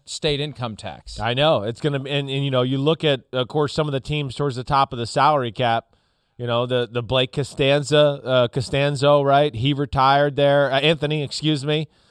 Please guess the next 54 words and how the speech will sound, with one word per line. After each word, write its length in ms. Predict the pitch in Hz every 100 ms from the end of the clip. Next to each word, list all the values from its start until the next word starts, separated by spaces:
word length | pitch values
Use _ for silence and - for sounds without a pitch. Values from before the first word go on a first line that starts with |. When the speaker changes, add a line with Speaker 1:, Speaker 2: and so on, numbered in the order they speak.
| _ -
Speaker 2:
Uh, 440 | 120 117 117 110
what 200 | 131 135
he 160 | 143 147
did 260 | 147 143
there. 220 | 143 147
I 60 | 143
mean, 100 | 143
Speaker 1:
Anthony 240 | 143 175 -
Speaker 2:
there's 140 | 190
Speaker 1:
Costanzo. 400 | - 196 180 139
Speaker 2:
Uh, 40 | 131
Anthony 320 | 156 156 165
Speaker 1:
You 120 | 156
got 140 | 214
me 40 | 160
all 180 | 147 156
Speaker 2:
Costanzo. 260 | 151 165
Speaker 1:
screwed 100 | 165
up. 200 | 123 107 -
Speaker 2:
I 140 | 131
know. 280 | 156 143 101
Sorry 260 | - 143 131
about 140 | 120
Speaker 1:
Ray 140 | 202 196
Speaker 2:
that. 60 |
Speaker 1:
Handley. 400 | 196 170 123 107 - _ _
Speaker 2:
But 240 | 151 160 - _
you 160 | 151
also, 500 | 170 185 - 175 135
yeah, 280 | 135 180 127
you 140 | 120 156
got 240 | 196 180
some 160 | - 165
te-, 220 | 190 147
Los 340 | 143 165 175
Angeles 440 | 180 185 175 175 151
Chargers, 580 | 180 185 196 165 147
ton 180 | - 175
of 80 | 170
money 320 | 170 175 180
there. 380 | 170 180 180 165
They 100 | 156
got 140 | 165
a 80 | 165
franchise 640 | - 170 165 147 165 160 143
quarterback. 600 | 170 160 147 143 123 104 _ _ -
There 180 | 190
are 120 | 208 160
plenty 420 | - 190 196 190
of 80 | 170
teams 420 | 180 180 165 131
that 200 | 156 135
make 320 | 139 160 120
sense. 600 | - 175 165 113 98 -